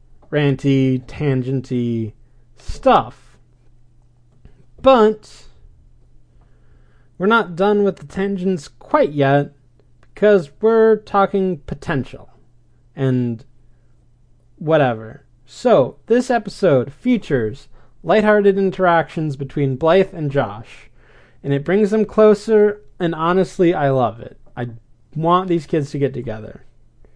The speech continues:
Like, especially after this episode. It really does a good job at that. So this is another shot that season four is lining up.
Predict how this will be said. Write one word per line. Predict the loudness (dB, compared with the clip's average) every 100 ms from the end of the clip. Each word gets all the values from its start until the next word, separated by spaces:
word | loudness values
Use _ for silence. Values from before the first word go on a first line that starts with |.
| _ _ _ _ _ _ _ _
Like, | 0 0 0
especially | -4 -6 -4 2 2 2 0 0
after | 0 -2
this | -2 -2
episode. | -4 -8 -8 -8 -8
It | -8 -8 -2
really | 0 2 0
does | -2 -4
a | -10 -8 0
good | 2 2
job | 2 2 2
at | 0 -2
that. | -10 -10 -16 -20 _ _ _
So | -4 -2
this | 2 6 6 2
is | -6 -8 -6
another | -4 -2 -2 -2 0 0
shot | 0 -2 -2 0 -2 -6
that | -8
season | -4 -2 0 -2 -4
four | 0 2
is | 2
lining | -2 -8 -8 -10
up. | -10 -12